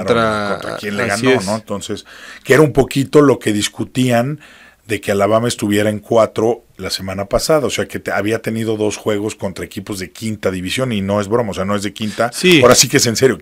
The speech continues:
Speaker 2: de quinta división, entonces, este, pero pues bueno, ahora le ganó al, al, al dos, entonces pues ya otra vez está dentro de la, de la jugada, y yo creo que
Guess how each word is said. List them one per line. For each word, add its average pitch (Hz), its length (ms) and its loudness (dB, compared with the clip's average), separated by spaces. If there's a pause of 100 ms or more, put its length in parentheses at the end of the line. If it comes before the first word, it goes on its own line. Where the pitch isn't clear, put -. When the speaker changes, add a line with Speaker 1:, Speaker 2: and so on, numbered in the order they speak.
Speaker 2:
de 104 160 -4
quinta 147 500 -4 (380)
división, 113 680 -4 (260)
entonces, 107 420 -6
este, 92 440 -6 (380)
pero 98 260 -4
pues 95 140 -14
bueno, 160 200 -2
ahora 113 140 4
le 92 220 -6
ganó 101 380 -2
al, 92 260 -6
al, 95 160 -10 (200)
al 95 220 -6
dos, 131 320 6
entonces 110 440 -6
pues - 240 -16
ya 90 340 -4
otra 101 280 -4
vez 92 260 -4
está 80 440 -12
dentro 87 400 -14
de 80 80 -14
la, 76 280 -14 (600)
de 104 140 -6
la 98 80 -6
jugada, 123 360 0 (220)
y - 60 6
yo 127 120 4
creo 123 200 0
que - 120 0